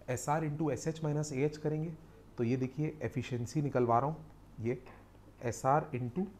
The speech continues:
एसएच minus एएच, एसआर into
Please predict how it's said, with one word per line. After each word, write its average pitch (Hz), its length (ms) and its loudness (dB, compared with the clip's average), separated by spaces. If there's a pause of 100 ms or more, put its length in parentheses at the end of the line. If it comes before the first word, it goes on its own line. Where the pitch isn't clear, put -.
(1200)
एसएच 160 380 0
minus 123 460 -2 (100)
एएच, - 360 -8 (4000)
एसआर 156 480 4
into 135 320 -2